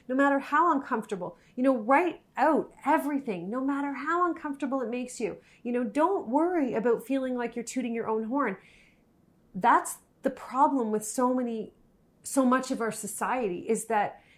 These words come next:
you know, we're, we've been trained that if you say something good about yourself, you're egotistical, you know, you're,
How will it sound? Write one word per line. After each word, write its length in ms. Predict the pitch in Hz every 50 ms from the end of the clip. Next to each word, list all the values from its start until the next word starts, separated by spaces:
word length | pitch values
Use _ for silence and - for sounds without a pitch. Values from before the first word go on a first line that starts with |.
| _
you 100 | _ 233
know, 140 | 220 220 220
we're, 400 | 220 208 190 240 269 302 247 214 208
we've 260 | 214 262 294 285 277
been 100 | 269 240
trained 400 | 214 - - 233 220 220 226 214
that 100 | - 208
if 120 | 196 196 -
you 80 | 196
say 240 | - - - 285 302
something 300 | 285 - 269 202 226 220
good 160 | 196 240 254
about 200 | 254 208 208 180
yourself, 640 | 156 208 - - - 262 233 208 175 180 175 - - _ _ _
you're 160 | - 208 214
egotistical, 920 | - - 262 240 240 240 - - 220 214 214 - 220 214 - - - - - - _ _ _
you 140 | - 226 214
know, 260 | 208 196 190 202 196
you're, 560 | 202 208 220 214 208 202 190 196 196 196 -